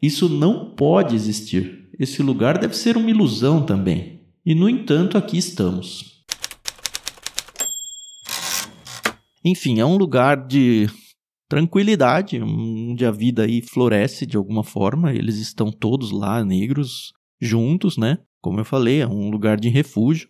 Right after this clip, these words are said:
E aí começa a surgir muita politicagem, que também é uma crítica que o autor faz aí, mesmo entre os negros.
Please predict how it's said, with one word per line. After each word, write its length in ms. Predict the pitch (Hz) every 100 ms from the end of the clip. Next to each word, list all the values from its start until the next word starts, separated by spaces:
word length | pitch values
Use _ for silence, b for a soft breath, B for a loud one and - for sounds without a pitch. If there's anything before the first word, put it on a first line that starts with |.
| _ _ _
E 140 | 147 165
aí 100 | 180
começa 320 | 220 147 139
a 40 |
surgir 400 | - 214 143 113
muita 360 | 113 95 117 147
politicagem, 840 | - 131 139 - 117 113 127 98
que 80 | -
também 380 | - 95 95 110
é 40 |
uma 140 | 147
crítica 460 | 160 - 104 - 113
que 140 | 107
o 40 | 120
autor 300 | 110 - 104
faz 340 | - 98 92
aí, 400 | 98 95 98 120 -
mesmo 560 | 101 98 95 104 113 104
entre 280 | 113 120
os 100 | 139
negros. 420 | 120 110 135 98